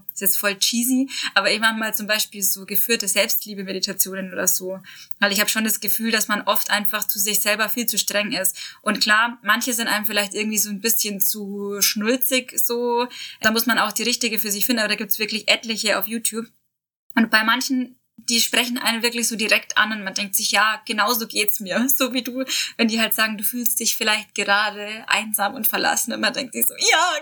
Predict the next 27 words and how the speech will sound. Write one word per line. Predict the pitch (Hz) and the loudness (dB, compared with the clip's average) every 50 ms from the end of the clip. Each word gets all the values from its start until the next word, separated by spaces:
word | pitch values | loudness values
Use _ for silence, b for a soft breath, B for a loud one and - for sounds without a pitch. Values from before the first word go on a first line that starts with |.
| 294 320 | -2 -2
genau | 285 269 285 302 302 302 | 2 4 4 4 4 2
so | 330 349 - | -2 -10 -8
fühle | 453 320 302 262 - | -6 -6 -6 -6 -8
ich | - | -12
mich." | - - - | -10 0 4
<laughs> | - - - - 587 640 605 - - - - - 807 807 - - - - | 4 4 6 4 2 2 2 0 0 0 2 4 4 4 4 0 0 2
Und | - 269 220 | 0 2 4
dann | 262 262 269 285 285 | 4 2 2 2 -2
fühlt | - 311 277 - | -2 -4 0 2
man | 285 277 | 2 2
sich | 254 277 269 - | 2 0 -4 0
gleich | 254 254 269 262 | 0 2 2 2
so | - - - | 0 0 0
angesprochen | - 254 330 381 339 - - 247 269 285 294 262 | 2 0 0 0 -2 -2 2 2 2 2 2 0
und | - 247 233 226 B B B B B B _ _ - | -2 -2 -4 -4 B B B B B B _ _ 2
das | 254 294 285 - | 2 2 4 2
hat | 320 - | 0 2
mir | 269 262 | 2 0
teilweise | - - 240 240 240 262 254 262 - - - | 0 2 0 0 2 2 0 2 2 2 2
auch | 269 | 2
schon | 269 - 262 240 233 | 0 0 -2 2 2
wirklich | 269 277 285 285 254 - | 0 0 0 -2 -2 0
für | - 254 | 0 2
den | 240 233 233 | 2 2 0
Moment | 226 220 226 240 247 - | 0 0 0 0 0 0
voll | - - 220 233 | 0 0 0 0
geholfen. | 233 - 233 214 220 233 - - 226 233 254 262 | 0 0 0 0 2 2 0 0 0 -4 -4 -6